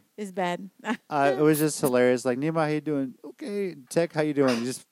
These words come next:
Speaker 2: fucking throws the bird up at him, <laughs> which is hilarious. So,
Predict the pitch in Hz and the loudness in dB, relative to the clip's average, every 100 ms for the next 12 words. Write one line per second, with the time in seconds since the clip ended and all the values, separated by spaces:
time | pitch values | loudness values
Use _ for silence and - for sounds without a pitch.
0 | _ - 135 - 120 117 117 107 95 107 | _ -4 -2 -2 -4 0 0 0 -2 -2
1 | 104 101 113 135 - - 190 180 - - | -2 -4 -4 0 4 4 2 -2 -4 -14
2 | - 170 165 - 143 - 143 - 147 - | -12 -10 -10 -10 -12 -12 -14 -12 -14 -12
3 | - - - | -14 -14 -12